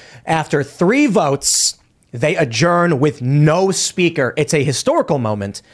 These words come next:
It hasn't happened in over a hundred years, and before that, it was the Civil War. So, but I'll tell you, it's a good day, 'cause, uh, 'cause as I'm sitting here, and I'm playing on the T V, I'm, uh, the T V going, and they're like,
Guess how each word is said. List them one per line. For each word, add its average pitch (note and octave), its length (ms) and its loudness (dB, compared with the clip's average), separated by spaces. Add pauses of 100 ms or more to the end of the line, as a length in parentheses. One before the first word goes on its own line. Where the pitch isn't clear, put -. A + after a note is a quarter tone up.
(200)
It C#3+ 80 0
hasn't G#3 220 0
happened G3+ 340 0
in F3+ 100 2
over D3+ 260 2
a B2 100 2
hundred G#3 520 -2
years, C3+ 500 0
and C#3+ 120 -4
before G#3+ 380 2
that, F3 320 0
it C#3+ 80 -8
was D#3 180 -4
the C#3+ 80 -2
Civil C#3 360 0
War. A2+ 440 0
So, G#2+ 300 -4 (520)
but F#3 120 0
I'll A#3 80 0
tell F#3+ 100 0
you, D#3 80 2
it's F3+ 80 -2
a - 40 -6
good F3 120 -2
day, C3+ 140 0
'cause, C3 160 -4
uh, B2 60 -2 (180)
'cause F#3 160 0
as C4+ 80 0
I'm D4 100 0
sitting E3+ 300 -2
here, A#2+ 260 -2 (480)
and D3+ 100 0
I'm C#3+ 140 -2
playing E3 260 0
on D#3 80 0
the C#3 60 -4
T D3 220 0
V, B2 420 -2
I'm, A#2+ 120 -4
uh, A#2 280 -2
the A#2 160 -8
T D3 160 -4
V C#3 100 -4
going, B2 260 2
and B2 160 -2
they're B2 120 2
like, A#2+ 360 0